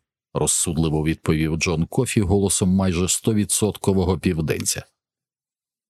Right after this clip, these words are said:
Почувши таке, Мелінда вибухнула сміхом, чий чистий і непорочний звук сріблом прокотився кімнатою,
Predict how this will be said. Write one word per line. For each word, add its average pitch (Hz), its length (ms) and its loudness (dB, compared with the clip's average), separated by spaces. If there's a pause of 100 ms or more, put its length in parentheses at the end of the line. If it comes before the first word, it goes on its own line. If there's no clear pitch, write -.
(520)
Почувши 170 480 2
таке, 147 360 2
Мелінда 127 380 4
вибухнула 92 640 2
сміхом, 101 560 2
чий 87 260 0
чистий 98 480 0
і 85 60 2
непорочний 85 600 2
звук 87 360 -2
сріблом 95 540 2
прокотився 80 640 -2
кімнатою, 73 720 0